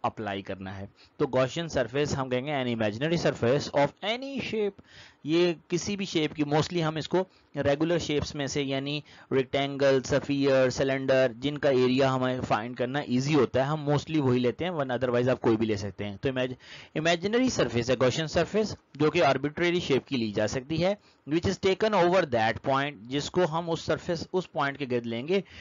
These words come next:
where we want to calculate electric field intensity, जिस point पर electric field find करना होगा, electric field की strength find करनी होगी।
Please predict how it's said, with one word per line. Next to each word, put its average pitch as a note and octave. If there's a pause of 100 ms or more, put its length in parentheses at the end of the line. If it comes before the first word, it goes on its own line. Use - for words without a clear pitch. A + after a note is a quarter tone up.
(200)
where F#3+
we G3
want E3
to F3+
calculate D3+
electric B2
field A2
intensity, G#2
जिस C#3+
point C#3
पर E3
electric C#3
field C#3+
find A2
करना A2+
होगा, F#3
electric B2+
field C3
की D3
strength C3
find A2
करनी B2+
होगी। F#3+